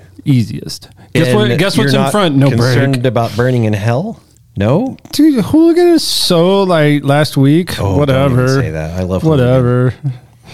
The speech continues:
Speaker 2: Okay.
Speaker 1: It's all about chopper now.
Speaker 2: Really?
Speaker 1: Yeah.
Speaker 2: So you're doing a, like, a hardtail conversion?
Speaker 1: A hardtail conversion.
Speaker 2: Okay.
Speaker 1: Yeah.
Speaker 2: Wow. Um, okay.
Speaker 1: Hardtail with, uh, eighteen rear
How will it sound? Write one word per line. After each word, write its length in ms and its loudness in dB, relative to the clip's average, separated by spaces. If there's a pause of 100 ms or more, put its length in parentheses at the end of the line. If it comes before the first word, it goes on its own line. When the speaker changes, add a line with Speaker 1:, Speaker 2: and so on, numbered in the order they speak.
(280)
Speaker 2:
Okay. 380 -4
Speaker 1:
It's 120 0
all 120 0
about 240 -2
chopper 480 -2
now. 500 0
Speaker 2:
Really? 380 -4
Speaker 1:
Yeah. 200 -6
Speaker 2:
So 800 0
you're 200 0
doing 420 -2
a, 200 -6
like, 140 -4
a 40 -12
hardtail 440 -4
conversion? 460 -6
Speaker 1:
A 60 -6
hardtail 420 0
conversion. 500 2 (600)
Speaker 2:
Okay. 760 -6
Speaker 1:
Yeah. 320 0 (440)
Speaker 2:
Wow. 640 -6
Um, 340 -2 (460)
okay. 540 -4 (280)
Speaker 1:
Hardtail 540 0
with, 320 0
uh, 520 0
eighteen 400 0
rear 300 0